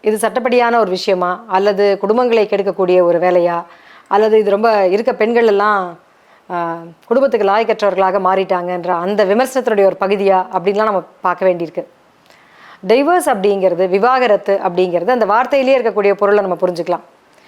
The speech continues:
விவாகம் அப்படிங்கிறது பழைய திருமணத்துக்கான வார்த்தை, திருமணத்தை ரத்து செய்தல், அதுதான் வந்து டிவோர்ஸ். அப்ப யார் அதை அப்படி செய்ய முடியும், நமக்கு அந்த உரிமை இருக்கா அப்படின்றது இப்ப நமக்கு சாதாரண வார்த்தை ஆயிடுச்சு, நமக்கு புரிஞ்சுக்க முடியுது.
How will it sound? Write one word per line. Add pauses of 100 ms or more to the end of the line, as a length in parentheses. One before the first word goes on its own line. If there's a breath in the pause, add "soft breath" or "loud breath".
(180 soft breath)
விவாகம்
அப்படிங்கிறது
பழைய
திருமணத்துக்கான
வார்த்தை,
திருமணத்தை
ரத்து
செய்தல், (640 soft breath)
அதுதான்
வந்து
டிவோர்ஸ். (540 loud breath)
அப்ப (580)
யார்
அதை
அப்படி
செய்ய
முடியும், (160)
நமக்கு
அந்த
உரிமை
இருக்கா
அப்படின்றது
இப்ப
நமக்கு (240 loud breath)
சாதாரண
வார்த்தை
ஆயிடுச்சு,
நமக்கு
புரிஞ்சுக்க
முடியுது.